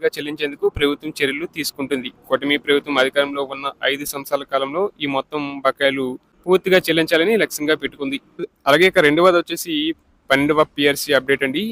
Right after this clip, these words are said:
ఉద్యోగులకు ఇచ్చిన హామీలను నెరవేర్చేందుకు కసరత్తులు ప్రారంభిస్తుంది ప్రభుత్వం. ఈ నెలాఖరులో అన్ని ఉద్యోగ సంఘాలతో ముఖ్యమంత్రి చంద్రబాబు నాయుడు చర్చించనున్నారు. ఈ మేరకు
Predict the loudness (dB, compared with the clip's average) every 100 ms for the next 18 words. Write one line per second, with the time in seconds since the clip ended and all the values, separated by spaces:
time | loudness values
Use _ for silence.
0 | -6 -6 2 6 6 6 0 0 -2 0
1 | 2 2 2 0 0 0 0 -2 -6 -10
2 | -8 -2 0 0 -6 -4 -4 0 0 2
3 | 0 -6 -10 -6 -6 -2 -2 -2 -6 -12
4 | _ -6 -2 2 2 0 0 0 0 -2
5 | -6 -8 -8 -8 -8 -6 -6 -4 -6 -6
6 | _ _ _ _ -8 -2 0 0 0 -4
7 | -2 -2 0 0 -2 -4 -8 -10 -12 -12
8 | -10 -8 -4 -4 -6 _ -6 -2 0 -2
9 | -2